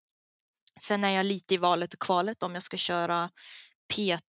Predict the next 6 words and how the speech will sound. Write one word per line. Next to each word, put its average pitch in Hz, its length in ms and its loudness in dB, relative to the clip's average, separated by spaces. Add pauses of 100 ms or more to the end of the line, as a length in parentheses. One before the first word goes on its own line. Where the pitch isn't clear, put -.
två 180 260 0
i 180 120 0
S-line 202 920 2
eller 175 720 -2 (880)
Link 180 840 -4 (140)
Hard 190 560 -2